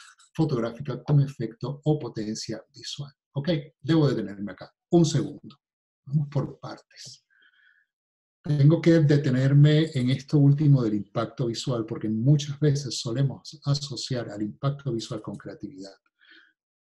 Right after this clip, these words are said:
Y no precisamente tiene que ir ligado una cosa a la otra. Ustedes conocen una cosa nefasta que se llama H D R.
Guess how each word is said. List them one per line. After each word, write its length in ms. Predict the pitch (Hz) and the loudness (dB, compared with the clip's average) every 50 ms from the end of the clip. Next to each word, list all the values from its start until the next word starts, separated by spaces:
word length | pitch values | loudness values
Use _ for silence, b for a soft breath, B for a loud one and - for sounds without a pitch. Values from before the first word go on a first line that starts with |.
| - - _ | -20 -12 _
Y 80 | - 147 | 2 2
no 100 | 143 139 | 2 2
precisamente 640 | 139 135 - 139 139 139 127 123 120 117 113 127 117 | 2 0 -2 -2 -2 -4 -4 -4 -4 -4 -4 -4 -4
tiene 320 | - 123 120 113 110 113 | -2 -2 -2 -2 -2 -4
que 120 | 113 120 107 | -4 -2 0
ir 320 | 104 107 107 107 - _ _ _ _ - | 2 2 2 0 -4 _ _ _ _ -8
ligado 500 | 113 110 113 113 110 107 110 104 107 107 | -6 -4 -2 0 0 0 0 -2 -4 -4
una 160 | 107 104 101 - | -4 -6 -6 -8
cosa 300 | 113 107 - - 123 113 | -12 -12 -12 -12 -12 -12
a 40 | |
la 80 | 110 - | -12 -12
otra. 300 | - - - _ - - _ _ _ _ _ _ _ _ _ - _ _ _ _ - - - _ | -16 -18 -20 _ -20 -20 _ _ _ _ _ _ _ _ _ -20 _ _ _ _ -20 -20 -20 _
Ustedes 480 | - 143 - - 139 135 139 160 147 - | -12 -12 -10 -4 0 2 2 2 2 0
conocen 460 | - 127 123 127 131 - - 143 139 | 0 -2 -2 0 -2 0 2 4 6
una 200 | 143 143 143 143 | 6 6 6 4
cosa 520 | - 135 127 127 - - 139 135 139 139 - | 2 -2 -4 -4 -4 -2 -2 -2 -2 -4 -6
nefasta 880 | 127 120 117 117 113 110 - - - 131 120 120 - - _ - 131 127 | -8 -8 -8 -8 -8 -10 -10 -10 -8 -6 -6 -8 -10 -10 _ -8 -8 -6
que 120 | - - - | -6 -8 -8
se 180 | - - 110 | -8 -6 -6
llama 260 | 110 110 113 117 117 - | -6 -6 -6 -8 -10 -10
H 320 | 120 123 127 - - - 110 | -12 -10 -10 -8 -8 -8 -6
D 100 | 117 123 | -2 2
R. 320 | 139 143 135 - 104 - | 2 2 2 0 -2 -8